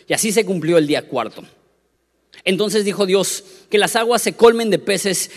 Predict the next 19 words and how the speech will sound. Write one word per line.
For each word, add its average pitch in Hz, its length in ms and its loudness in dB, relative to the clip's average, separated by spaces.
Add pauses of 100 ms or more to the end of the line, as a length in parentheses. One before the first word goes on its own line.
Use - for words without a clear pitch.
y 170 100 2
de 190 80 4
otras 202 280 -2
formas 208 340 0
de 160 100 -2
vida, 156 280 -2
que 170 100 -6
los 143 120 -4
cielos 208 300 0
se 170 100 -4
llenen 175 260 0
de 170 60 -2
las 139 160 -4
aves 170 380 -4
de 156 80 -6
todas, 151 320 -6
de 147 260 -6
toda 156 160 -4
clase". 123 480 -8